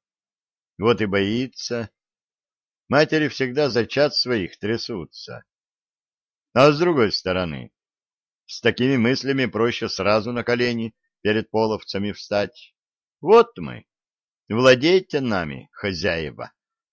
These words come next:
и землей нашей, и домами, и лесами, и попирайте могилы предков наших, что ради них себя не жалели. Нет,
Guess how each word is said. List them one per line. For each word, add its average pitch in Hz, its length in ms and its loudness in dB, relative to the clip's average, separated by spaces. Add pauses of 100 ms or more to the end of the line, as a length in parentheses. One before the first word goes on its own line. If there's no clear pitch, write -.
(120)
и 98 80 -6
землей 110 540 2
нашей, 135 760 -4
и 82 120 -12
домами, 117 760 -2 (280)
и 117 120 2
лесами, 113 880 0 (720)
и 113 100 -2
попирайте 117 720 2
могилы 139 480 -2
предков 127 520 -2
наших, 123 640 -2 (540)
что 110 200 2
ради 117 220 6
них 117 260 0
себя 110 400 0
не 107 140 -2
жалели. 101 680 -2 (1400)
Нет, 98 600 0